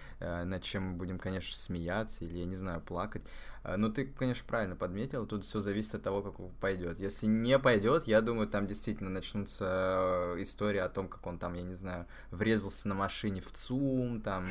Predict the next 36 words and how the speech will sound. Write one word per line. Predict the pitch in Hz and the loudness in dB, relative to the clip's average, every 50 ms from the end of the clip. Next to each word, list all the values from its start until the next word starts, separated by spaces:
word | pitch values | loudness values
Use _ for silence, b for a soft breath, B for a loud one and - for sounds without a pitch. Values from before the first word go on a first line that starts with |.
| 92 | -2
или | 92 92 90 | -2 -2 -4
ещё | 92 - - - 123 123 120 | -4 -6 -4 -4 -2 0 0
что-то, | 120 - - - 107 107 - 110 95 101 101 - - - | -2 -2 -2 -2 -2 2 4 4 4 4 2 -2 -6 -10
<laughs> | - - - - | -10 -8 -8 -8
или, | 92 92 95 92 92 95 95 95 95 92 92 90 90 90 90 95 | -6 -4 -4 -2 -2 -2 -2 -2 -2 -2 -2 -4 -4 -4 -4 0
дай | 95 104 107 104 | 4 6 6 6
бог, | 98 95 110 110 107 - | 6 6 4 4 4 2
никого | 110 104 110 107 104 104 | 0 2 4 4 4 4
не | 101 101 98 | 4 2 2
задавит | 92 95 92 90 85 92 95 104 110 110 101 98 - 98 | 2 2 2 2 4 4 4 4 4 2 2 0 -2 -6
ещё, | 92 - - - 90 90 B B B B B B B | -8 -8 -8 -8 -8 -8 B B B B B B B
или | - 87 87 87 | -10 -8 -6 -6
не, | 90 92 92 92 92 | -4 -4 -2 -2 -4
не, | 90 90 92 92 92 95 | -4 -4 -2 -2 -2 -2
не | 95 92 90 95 95 | -2 -2 -4 -4 -4
подерётся | 90 - 101 87 98 92 95 98 113 110 - - | -4 -4 -2 0 0 0 2 2 2 2 2 0
с | - - | -2 -2
Абаскалем | 90 80 92 90 - - - - 101 107 104 95 87 | 0 0 0 0 -2 -4 -2 0 0 2 2 0 -2
там | - 87 90 | -4 -4 -4
на | 90 90 | -4 -2
первой | - 98 95 95 90 | 0 0 0 0 -2
же | 87 82 | -6 -6
тренировке. | - 107 95 95 95 104 123 139 - - - - B B B B B - | -6 -6 -4 0 2 2 2 0 0 -4 -8 -8 B B B B B 0
То | - 107 | 4 4
есть, | 101 101 - - - | 4 4 2 2 4
э, | 104 101 101 101 101 101 101 101 104 107 | 6 8 8 8 8 8 6 6 4 6
явно, | 104 113 113 110 95 95 90 87 | 6 6 6 6 6 2 0 0
да. | 87 101 98 95 92 | 0 2 2 2 2
Для | 92 101 110 | 4 4 4
меня | 117 135 | 4 4
вообще | 151 - - 156 | 2 0 -2 0
было | 123 110 101 | 2 2 0
шоком, | - - - - 98 131 - - 113 | 0 -4 -4 -2 -2 -2 -2 -2 -4
что | 104 - - 98 | -4 -4 -6 -6
Кейта | - - 101 80 - 101 95 | -4 -4 -4 2 4 4 4
Бальде | 90 92 90 87 85 82 92 92 113 135 160 - - | 4 4 2 2 2 0 2 2 2 2 2 0 -4